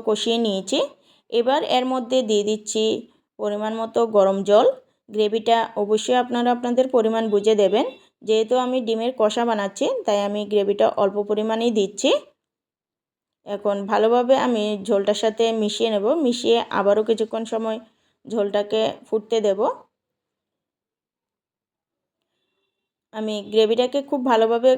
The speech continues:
উম, ফুটিয়ে নিয়েছি। ঝোলটা কিন্তু অনেকটাই শুকিয়ে গেছে। এবার উপর থেকে আমি গরম মশলা গুঁড়ো ছড়িয়ে দিচ্ছি।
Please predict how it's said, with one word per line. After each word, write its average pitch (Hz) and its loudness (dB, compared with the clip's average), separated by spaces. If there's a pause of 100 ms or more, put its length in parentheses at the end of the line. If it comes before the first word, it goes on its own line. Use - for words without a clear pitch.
(140)
উম, 226 -4
ফুটিয়ে 233 -2
নিয়েছি। 220 0 (720)
ঝোলটা 220 0
কিন্তু 247 0 (120)
অনেকটাই 214 -2
শুকিয়ে 262 0
গেছে। 269 4 (720)
এবার 277 0
উপর 262 2
থেকে 269 2 (120)
আমি 208 -2 (120)
গরম 208 4
মশলা 214 -2
গুঁড়ো 226 2
ছড়িয়ে 226 4
দিচ্ছি। 196 0